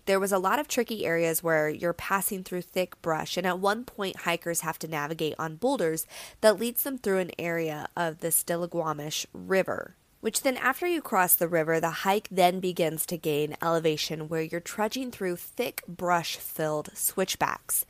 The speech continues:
Then you get to an area that is called Whitson Basin, which is a canyon that is filled with trees, and it seems as if you've reached a dead end. This area is where you'll see rock climbers using ropes and harnesses to climb out of the canyon.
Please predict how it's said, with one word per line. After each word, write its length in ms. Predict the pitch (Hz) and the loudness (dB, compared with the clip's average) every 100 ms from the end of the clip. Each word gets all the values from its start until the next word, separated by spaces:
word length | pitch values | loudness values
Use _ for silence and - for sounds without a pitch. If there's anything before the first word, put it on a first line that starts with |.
| - | 0
Then 220 | 208 302 | 0 0
you 80 | 339 | 0
get 160 | 240 | 0
to 140 | - 220 | 0 -2
an 80 | |
area 320 | 185 170 165 165 | 2 2 2 2
that 100 | 170 | 0
is 100 | 170 | -2
called 260 | - 165 | -2 -4
Whitson 420 | 165 175 - 180 | -2 -2 0 -2
Basin, 360 | 156 143 143 143 | 0 -2 -2 -4
which 160 | 156 180 | -6 -4
is 80 | |
a 60 | 180 | -6
canyon 400 | - 220 226 262 | -4 -2 -2 -2
that 120 | 220 | -2
is 120 | 180 | -2
filled 220 | - 175 175 | 0 0 0
with 140 | 175 | -2
trees, 360 | - 160 151 143 | -6 -6 -6 -4
and 140 | 160 | -4
it 80 | 160 | -4
seems 340 | - 208 220 | -4 -4 -2
as 160 | 196 180 | -2 -2
if 180 | 170 185 | -4 -4
you've 300 | 170 170 165 | -6 -6 -6
reached 320 | 147 - - | -6 -6 -6
a 80 | 147 | -4
dead 360 | - 131 139 - | 0 0 -2 -2
end. 460 | 190 165 98 - - _ - - - - | 2 2 0 -12 -18 _ -20 -20 -20 -16
This 380 | 175 180 269 - | -6 0 2 2
area 460 | - 196 185 180 175 | 4 6 6 6 4
is 240 | 180 175 | 0 2
where 180 | 165 160 | 2 2
you'll 180 | 165 160 | 0 0
see 240 | - 160 | 0 -2
rock 300 | 160 170 180 | 2 2 2
climbers 480 | - 175 175 175 165 | -2 -6 -4 -6 -6
using 380 | 175 165 165 165 | -6 -6 -6 0
ropes 360 | 196 220 - - | 0 0 -4 -4
and 120 | 190 | -6
harnesses 500 | - 170 165 165 160 | -4 -4 -2 -4 -4
to 80 | - | -6
climb 320 | - 156 156 | -4 -4 -2
out 100 | 147 | -6
of 60 | - | -6
the 80 | |
canyon. 600 | 165 - 165 120 71 - | -8 -6 -6 -6 -10 -12